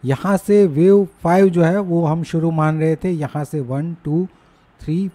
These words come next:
फ़ोर और फिफ्थ के लिए हमने प्रोजेक्शन रेंज निकाली थी, राइट? और फिफ्थ जो है वो इस तरीके से प्रोग्रेस कर रहा था, एक, दो,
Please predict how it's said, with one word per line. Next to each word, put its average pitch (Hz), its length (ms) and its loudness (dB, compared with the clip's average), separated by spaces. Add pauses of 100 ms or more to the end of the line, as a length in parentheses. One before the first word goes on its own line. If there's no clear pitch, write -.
फ़ोर 175 300 2 (400)
और 170 140 -2
फिफ्थ - 380 -6
के 214 160 0
लिए 185 240 0
हमने 170 260 -2
प्रोजेक्शन 160 680 -4 (440)
रेंज 156 380 2
निकाली 120 400 -4
थी, 123 100 -6
राइट? 196 220 0 (340)
और 170 160 0
फिफ्थ - 380 -4
जो 208 160 4
है 185 120 6
वो 214 180 4
इस 202 160 0
तरीके 196 300 -2
से 196 120 -2
प्रोग्रेस 175 420 -2
कर 170 160 -6
रहा 165 200 0
था, 185 260 -4
एक, 180 460 -2
दो, 165 400 0